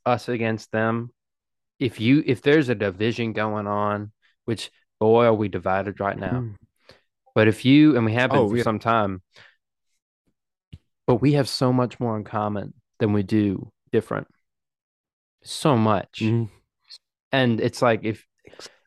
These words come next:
Speaker 1: if you keep these old ideas and principles on life support from way back then and arguments from way back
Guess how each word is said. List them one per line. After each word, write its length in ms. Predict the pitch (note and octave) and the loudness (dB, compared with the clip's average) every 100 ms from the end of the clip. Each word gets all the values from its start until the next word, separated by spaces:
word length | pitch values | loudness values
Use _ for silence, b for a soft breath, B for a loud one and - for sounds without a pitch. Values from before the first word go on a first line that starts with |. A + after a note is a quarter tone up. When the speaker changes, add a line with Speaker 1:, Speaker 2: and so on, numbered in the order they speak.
| _ - | _ -8
Speaker 1:
if 160 | A#2 | -4
you 100 | E3 | -4
keep 280 | D#3+ E3+ D#3 | -2 -4 -2
these 200 | C#3 A#2 - | -2 -2 0
old 380 | B2 A#2+ A2 - | 0 0 -4 -8
ideas 420 | A2+ A2+ A2+ A2+ A2+ | -6 -4 -2 -4 -6
and 120 | G2+ | -8
principles 680 | A#2+ A2 G#2+ G#2 G2+ G2 - A2+ | -6 -6 -6 -4 -4 -6 -6 0
on 200 | A2 G2+ | 0 2
life 260 | G#2 B2+ | 0 -2
support 520 | - A2 - F#2+ G2 _ - _ | -8 -10 -2 -2 -2 _ -20 _
from 540 | - - A#2+ A#2 G2 - - | -6 0 2 2 -4 -8 -4
way 180 | A2 | -4
back 280 | G2+ G#2 G2+ | -2 -4 -4
then 200 | G#2+ G2+ | -6 -6
and 120 | G2 - | -6 0
arguments 560 | A2+ B2 A#2+ G#2+ G2 - | 0 2 0 -2 -6 -10
from 160 | A2 | -6
way 160 | G#2 G#2 | -4 -4
back 240 | G2 G2+ | -4 -6